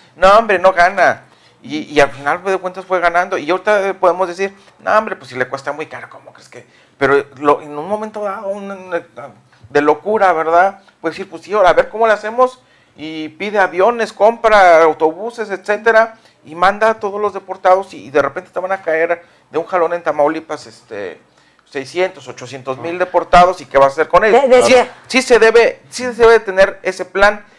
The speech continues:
Speaker 1: y, y llegar a, este, a, a casos extremos. Nos van a llegar un millón de deportados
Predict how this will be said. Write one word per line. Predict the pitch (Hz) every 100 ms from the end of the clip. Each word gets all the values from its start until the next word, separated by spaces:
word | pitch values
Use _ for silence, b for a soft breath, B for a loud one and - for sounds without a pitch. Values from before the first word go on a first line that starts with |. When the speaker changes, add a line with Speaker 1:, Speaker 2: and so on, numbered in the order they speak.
| b b
Speaker 1:
y, | 139 156 156
y |
llegar | 143 160 160 180
a, | 196
este, | 196 - 165 147 127 120 123
a, | 139 139
a |
casos | 151 175 185
extremos. | 147 151 147 135
Nos | 143
van | 175 220
a |
llegar | 220 175 185
un | 214
millón | 214 196 190
de | 202
deportados | 208 170 151 160 175 190